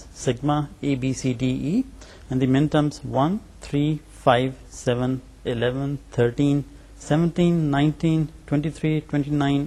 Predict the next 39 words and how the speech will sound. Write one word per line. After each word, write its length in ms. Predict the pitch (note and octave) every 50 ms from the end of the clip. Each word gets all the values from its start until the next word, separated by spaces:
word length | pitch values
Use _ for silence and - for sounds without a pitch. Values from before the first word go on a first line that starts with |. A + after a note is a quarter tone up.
| C#3 B2
and 260 | C3+ C#3 C3+ - -
thirty-one۔ 280 | A#2+ G#2+ G#2+ G2+ F#2+ G2 - - - - - - _ _ _ _ _ _ _ _ _ _ _ _ _ - - - - - D3
The 80 | D3 D#3
min 140 | F3+ F#3+
terms 240 | F#3 G#3+ F#3+ F3+ E3 - - - -
represent 540 | D3+ C3+ C#3+ C3+ D3 D3+ D3+ C#3+ C3+ C3 D3+
the 80 | F3+ G#3+ - - - - - - - - - - - - - -
odd 240 | - D3 C#3+ C#3+ C#3+ C#3 - - - -
prime 260 | - C3+ B2 A#2+ A#2+ A2+
numbers۔ 360 | G#2 - - - G#2 - - - - - - - - - - - - - - - - - - - - - - - D#3
The 120 | D3+ F3 E3
min 180 | E3 F#3+ G#3+
terms 240 | G#3+ - C4 B3 A#3+ - - -
along 260 | D3+ D3+ D#3 F3+ F#3+ F#3+
with 160 | F#3 F3 D#3 D3+ F#3+
the 80 | F#3+ F#3
variables 720 | D#3+ D3+ D3+ D3+ E3+ E3 D#3+ D3 D3+ D#3+ D#3+ D3+ - - - - - -
A, 220 | F#3 F#3+ G3 G3+
B, 360 | F#3 D#3+ C#3 D3+ D#3+ D#3+ E3 D#3
C, 320 | - - - - E3 D3+ D3+ C3+ B2+ C#3+
D, 160 | D3 D3+ D3 C#3
and 120 | C3 C3+
E 200 | C3 C#3+ E3+ A3+ C#4 - - -
are 160 | D3 C3+ B2 C3
written 280 | C#3 C3+ D#3 D3+ D3+
in 140 | C#3 C3+ D3
a 60 | F3+ G#3+ - - -
tabular 380 | D3 B2+ A#2 B2 B2+ C3 C3+ C3 - - - - - -
form۔ 160 | A2 G2 A#2+ - - - - - - - - - - F#3+
Each 280 | G3 G#3+ G3+ - - -
min 160 | D3+ D3+ D3
term 200 | D3+ D#3+ D#3 D#3
is 380 | D#3 D#3+ - - - - - D3
represented 500 | B2+ C3 C3 C3+ C3+ C3+ C3+ D3 C3+ C#3
in 120 | C#3 C3+ B2+
terms 200 | - C3 C3+ C3+
of 180 | C3 D#3+ E3+ A3
its 340 | B3 - - - - - A#2+
binary 380 | B2 B2 B2 B2+ B2+ C#3 D3+